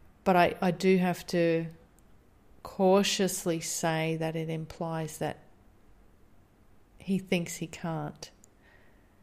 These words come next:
I really wish the both of you the very best of luck, and I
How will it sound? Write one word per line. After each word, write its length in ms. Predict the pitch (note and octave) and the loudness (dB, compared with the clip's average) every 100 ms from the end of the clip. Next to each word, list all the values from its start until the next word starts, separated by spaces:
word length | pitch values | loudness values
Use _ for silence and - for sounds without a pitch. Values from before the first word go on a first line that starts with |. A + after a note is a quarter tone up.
| - - _ - - - - - - | -20 -20 _ -20 -20 -20 -20 -20 -4
I 140 | - F#3+ | 6 6
really 460 | F#3+ G3+ G#3 G#3 | 8 8 8 6
wish 400 | G3 F#3+ F#3+ - | 6 6 4 0
the 160 | - F#3 | -2 -2
both 420 | F#3 E3+ E3+ F3 | 2 4 4 2
of 140 | F#3 E3+ | -2 0
you 180 | E3+ | 0
the 120 | D#3+ D#3+ | 0 -2
very 440 | - F3+ F3+ F3 | 2 6 6 4
best 600 | E3+ E3+ E3+ D#3+ - - | 4 2 2 -2 -8 -4
of 140 | E3 | -4
luck, 360 | D#3+ D#3 D#3 - | -2 -2 -4 -4
and 100 | D#3+ | -4
I 300 | D#3 D#3+ E3 | -2 -4 -6